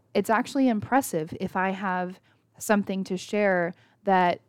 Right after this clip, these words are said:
is of the same vein that a doctor would share. You know what I mean? That I'm, quote unquote, coming up with this on my own without having that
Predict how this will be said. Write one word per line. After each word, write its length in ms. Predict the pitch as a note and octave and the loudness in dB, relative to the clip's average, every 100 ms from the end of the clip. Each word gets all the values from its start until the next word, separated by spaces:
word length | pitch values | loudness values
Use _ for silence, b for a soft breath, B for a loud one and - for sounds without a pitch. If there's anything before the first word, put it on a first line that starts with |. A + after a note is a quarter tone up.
| _ - | _ 2
is 180 | G3 | 4
of 160 | F#3+ F#3 | 4 0
the 100 | F#3 | -2
same 440 | - G3 F#3+ F#3 | -2 -2 -2 -2
vein 560 | F3 F#3 G3 F3+ E3+ E3 b b | -4 -4 -4 -4 -6 -10 b b
that 500 | F3+ F#3 E3+ E3 - _ _ _ - | 0 4 4 4 -2 _ _ _ -6
a 80 | F3+ | -2
doctor 580 | F3+ F3+ - E3 D3+ F#3+ | 0 0 -2 -4 -4 -6
would 140 | F3 | -8
share. 400 | - D3 G2+ - _ _ | -6 -10 -12 -16 _ _
You 100 | G#3+ | -2
know 80 | G3+ | 0
what 120 | G3+ | 2
I 60 | G3 | 0
mean? 240 | G3 G#3+ G#3 | -2 0 0
That 140 | - | 0
I'm, 320 | F3 F#3 F#3 _ _ | -2 -2 -4 _ _
quote 240 | - G#3 G3 | -2 2 2
unquote, 440 | F#3 - G3 - | 0 -2 -2 -2
coming 320 | - G3 F#3+ | -4 -4 -2
up 140 | F3 F3+ | -2 -2
with 100 | F3 | -4
this 180 | F#3+ F#3+ | -6 -2
on 140 | F3 | -2
my 180 | E3+ F3 | -2 0
own 260 | F#3+ E3 D#3+ | 0 -2 -6
without 300 | - F3+ F3+ | -2 -2 0
having 360 | F#3 F#3 F#3 | -4 -4 -4
that 200 | D#3+ D#3+ | -8 -12